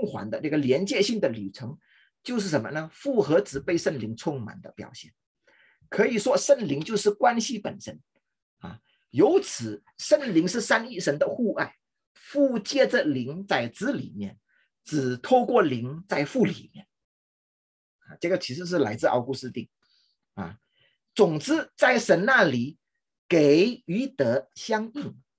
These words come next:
虚极和充满相随啊。这样子我们就能够知道，就好像现在很多新约学者说的，当腓立比书说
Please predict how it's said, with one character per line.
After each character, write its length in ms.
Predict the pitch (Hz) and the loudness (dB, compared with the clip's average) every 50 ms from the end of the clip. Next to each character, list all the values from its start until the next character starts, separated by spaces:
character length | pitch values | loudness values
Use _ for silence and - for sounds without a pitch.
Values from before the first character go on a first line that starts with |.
| _ _ _ _ _ _ _ _ _ _ - | _ _ _ _ _ _ _ _ _ _ -14
虚 340 | - - - 285 285 277 - | -12 -6 -2 0 0 0 0
极 460 | - - 160 143 127 127 131 143 147 | 0 0 0 0 0 -2 -4 -6 -6
和 200 | - - 143 131 | -2 0 0 2
充 320 | 131 - 254 262 254 208 | 2 2 2 2 2 0
满 300 | 143 113 104 110 127 - - _ _ _ | -2 -2 -4 -4 -6 -8 -12 _ _ _
相 280 | - - 254 240 214 180 | -6 -4 -2 -2 -2 -4
随 420 | - 107 95 90 85 - - - _ _ _ - - - - - - - _ | -6 -8 -10 -10 -10 -10 -10 -12 _ _ _ -20 -18 -18 -18 -18 -20 -18 _
啊。 240 | - 110 104 101 - _ _ _ _ _ _ _ 170 - | -10 -10 -10 -10 -12 _ _ _ _ _ _ _ -8 0
这 80 | - 302 | 2 4
样 160 | 285 254 202 | 4 4 4
子 100 | 214 202 | 4 4
我 180 | 175 139 131 | 4 4 2
们 140 | 127 180 196 | 0 0 -2
就 80 | 202 196 | -2 -2
能 140 | 135 113 113 | -2 -2 0
够 120 | 127 135 | 2 2
知 160 | 135 139 147 139 | 2 2 0 -2
道， 220 | 131 110 - - _ _ _ _ _ | -2 -2 -4 -6 _ _ _ _ _
就 160 | - - 214 | -2 2 4
好 140 | 165 127 123 | 4 4 4
像 160 | 127 185 180 | 2 0 0
现 160 | 180 196 185 175 | 0 0 2 2
在 140 | 185 165 | 2 0
很 180 | 143 143 110 123 | 0 -2 -6 -4
多 160 | - 170 170 | -2 -2 -2
新 260 | - - - 196 185 | -2 -4 -6 -8 -6
约 120 | 180 196 - | -4 -4 -4
学 200 | - - 131 156 | -2 -2 -2 -2
者 160 | 156 - - | -2 -4 -10
说 240 | - - 117 104 80 | -12 -12 -12 -12 -12
的， 140 | - - - _ _ _ _ _ _ _ _ _ | -12 -16 -20 _ _ _ _ _ _ _ _ _
当 220 | - 226 220 208 202 | 2 2 2 2 2
腓 200 | 247 240 247 254 | 2 0 0 0
立 220 | 247 247 240 214 | -2 -2 -2 -2
比 160 | 190 147 135 | 0 -2 -2
书 160 | 131 - 202 | 0 -2 -4
说 400 | 190 - 185 180 175 - - _ | -4 -2 -2 0 -2 -2 -2 _